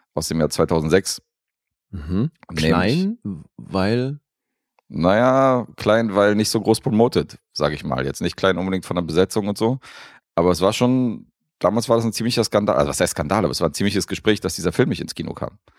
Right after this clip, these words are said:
Speaker 1: Das war so,
Speaker 2: Hierzulande, ja.
Speaker 1: genau, das war so wie blutiger Fahrt Gottes, dass du gesagt hast, Alter, hier ist ein Film in der Videothek raus,
Speaker 2: Mhm.
Speaker 1: der lief nicht im Kino. Guck mal hier, wer da mitspielt. Bam, bam, bam, bam,
Speaker 2: Ja.
Speaker 1: bam und so, weißt du, oder musst du gucken. Das ist einer aus der Riege.
Speaker 2: Mhm.
Speaker 1: Und der kommt von Markus.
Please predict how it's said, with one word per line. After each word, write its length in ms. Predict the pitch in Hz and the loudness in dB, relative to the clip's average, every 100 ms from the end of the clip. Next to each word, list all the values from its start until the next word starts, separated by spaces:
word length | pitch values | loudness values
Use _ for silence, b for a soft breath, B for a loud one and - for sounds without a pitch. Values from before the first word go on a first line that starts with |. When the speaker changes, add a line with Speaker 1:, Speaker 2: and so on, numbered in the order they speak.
| b - | b 0
Speaker 1:
Das 80 | 104 - | 2 4
war 100 | 92 | 4
so, 40 | 87 | 4
Speaker 2:
Hierzulande, 140 | 85 95 | 4 4
ja. 140 | 92 | 2
Speaker 1:
genau, 240 | - 92 82 | 2 0 2
das 120 | 78 | 2
war 100 | 92 | 2
so 80 | 95 | 2
wie 80 | 98 | -2
blutiger 340 | 90 104 101 | 0 2 2
Fahrt 280 | - 98 - | 4 2 2
Gottes, 280 | 104 101 110 | 0 0 -2
dass 120 | 98 | -4
du 40 | 92 | 0
gesagt 240 | 98 101 | 0 0
hast, 80 | 101 | 0
Alter, 260 | 101 98 82 | 2 2 2
hier 160 | 85 | 0
ist 100 | 85 | -2
ein 60 | 80 | -2
Film 260 | 110 113 - | 0 0 -2
in 80 | - | 0
der 140 | 92 85 | 0 2
Videothek 460 | 90 87 110 - | 0 2 2 4
raus, 360 | 80 90 - - - | 4 4 2 -10 -8
Speaker 2:
Mhm. 280 | 90 85 98 | -4 -4 0
Speaker 1:
der 120 | 92 | 0
lief 160 | 90 - | 2 2
nicht 160 | 107 | 0
im 80 | 113 | 0
Kino. 400 | - 101 92 117 - _ _ _ _ _ | -2 0 2 2 -4 _ _ _ _ _
Guck 120 | - 110 | 0 4
mal 120 | 104 | 4
hier, 120 | 104 | 4
wer 60 | 95 | 4
da 60 | |
mitspielt. 500 | 90 110 - 73 69 | 4 2 0 -6 -4
Bam, 220 | - 87 85 | 0 0 2
bam, 200 | 90 87 | 0 2
bam, 180 | 92 90 | 2 4
bam, 160 | 87 | 2
Speaker 2:
Ja. 60 | 90 | 4
Speaker 1:
bam 180 | 90 80 | 4 2
und 120 | - | -4
so, 120 | - | -4
weißt 160 | 76 - | -4 -2
du, 40 | |
oder 140 | 80 80 | 0 0
musst 180 | 87 - | 0 -2
du 60 | |
gucken. 340 | - 95 85 - _ _ _ _ _ | -2 -2 -2 -10 _ _ _ _ _
Das 140 | - 82 | -12 -8
ist 80 | 78 | -2
einer 200 | 87 90 | 0 0
aus 120 | 90 | 2
der 300 | 98 101 - | 4 4 2
Riege. 340 | 73 90 135 - - | -2 -4 -4 -10 -4
Speaker 2:
Mhm. 380 | 95 90 104 - _ B B B B B B _ - | -2 -2 -4 -8 _ B B B B B B _ -6
Speaker 1:
Und 160 | 85 | 0
der 80 | 92 | 0
kommt 140 | 117 101 | 2 2
von 100 | 107 | 4
Markus. 500 | 110 120 87 - | 4 4 0 0